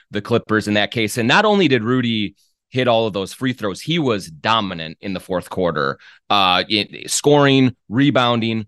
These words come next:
blocking shots, controlling the game like he's done all season long. And I can tell you that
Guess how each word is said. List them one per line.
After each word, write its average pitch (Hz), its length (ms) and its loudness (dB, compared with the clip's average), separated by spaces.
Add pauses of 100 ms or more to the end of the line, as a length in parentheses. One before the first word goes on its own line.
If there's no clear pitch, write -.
(120)
blocking 113 400 0
shots, 95 600 -4
controlling 110 560 -4
the 101 60 -2
game 98 340 -4
like 95 160 -2
he's 87 180 -12
done 92 420 -4 (400)
all 107 180 2
season 107 340 -4
long. 107 280 0
And 101 80 -2
I 101 60 0
can 101 200 -8
tell 120 240 2
you 104 220 0
that 90 320 -4